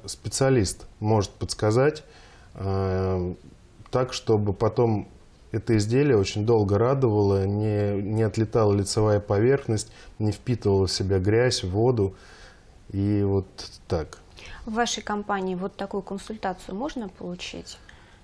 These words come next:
Speaker 1: Ну, по сути дела, мы на этом специализируемся. То есть мы в своём шоуруме,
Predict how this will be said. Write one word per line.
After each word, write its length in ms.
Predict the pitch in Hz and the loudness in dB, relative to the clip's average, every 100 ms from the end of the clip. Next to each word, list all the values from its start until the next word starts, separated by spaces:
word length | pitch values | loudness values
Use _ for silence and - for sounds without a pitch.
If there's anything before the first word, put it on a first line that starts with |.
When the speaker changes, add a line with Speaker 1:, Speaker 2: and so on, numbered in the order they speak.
| - - | -20 -8
Speaker 1:
Ну, 180 | 98 101 | -4 -2
по 160 | 117 | 0
сути 300 | 120 156 - | 0 0 0
дела, 320 | 113 131 151 147 | 0 4 4 4
мы 160 | 113 | 2
на 80 | 117 | 2
этом 320 | 117 120 117 | 2 2 -2
специализируемся. 960 | - - - 127 123 123 98 90 - - | -4 -6 -2 0 2 2 2 0 -4 -6
То 160 | 110 | -2
есть 180 | 104 - | -2 0
мы 140 | 123 127 | -2 0
в 40 | |
своём 300 | - 113 110 | 2 2 2
шоуруме, 640 | - 117 117 143 160 123 | 0 2 4 4 4 0